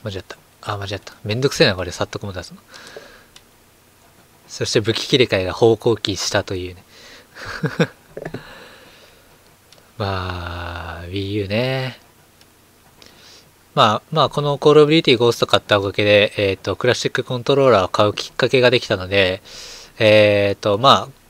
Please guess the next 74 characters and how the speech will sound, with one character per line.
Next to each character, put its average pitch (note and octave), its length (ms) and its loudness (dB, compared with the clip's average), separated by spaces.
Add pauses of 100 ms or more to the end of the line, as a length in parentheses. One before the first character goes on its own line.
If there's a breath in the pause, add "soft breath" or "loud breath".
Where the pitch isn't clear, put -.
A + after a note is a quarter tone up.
(160)
ゴ D3 140 4
ー C#3 40 4
ス - 100 -8
ト D#3+ 40 -6
の D#3+ 80 0
方 F3+ 160 2
は C#3+ 100 4
操 B2 180 0
作 A#2 120 -4
性 C3+ 160 0
ち - 60 -2
ょ D#3+ 60 2
っ - 20 -2
と A2+ 100 -2
悪 A2 200 4
い C3+ 40 -4
ん A#2 40 -4
で G2 80 0
す - 80 -14
け G2 60 -4
れ F#2 60 -6
ど F2+ 60 -10
も、 F#2+ 320 -4 (500 loud breath)
他 - 220 2
ね、 C3+ 180 -4 (120)
マ C3+ 120 8
リ C3+ 120 8
オ G#2+ 40 4
と F#2+ 140 0
か F2+ 120 -4
ね、 F2+ 300 -10
や A2 120 4
る A2+ 100 2
と A2 140 -2
き - 120 -16
結 - 200 0
構、 F#2+ 280 0 (1080 loud breath)
う A2+ 80 -4
ん、 F#2+ 60 -6
こ C3+ 160 -4
の B2+ 100 -4
コ C#3 120 -4
ン B2+ 60 -6
ト C#3+ 100 4
ロ C#3+ 120 6
ー C3 40 6
ラ A#2 100 8
ー - 20 8
は、 F#2 320 0 (100)
あ G2 200 -4
の、 G2 200 -6
重 D3+ 140 4
宝 G#2+ 180 4
し G#2+ 120 -6
ま G2 100 -4
す - 120 -14
ね。 G2 200 -4 (400 soft breath)
Wii C3 200 0
U D3+ 120 4
の B2+ 100 0
ゲ G#2+ 120 4
ー G#2 60 0
ム G2+ 60 -8
パ A2 100 2
ッ - 60 0
ド G#2 100 -2
や F#2 120 -2
る F#2 80 -4
よ F#2+ 80 -4
り F2 80 -8
も F2 160 -12
か - 100 -8
な A2+ 120 2
り F2 140 -6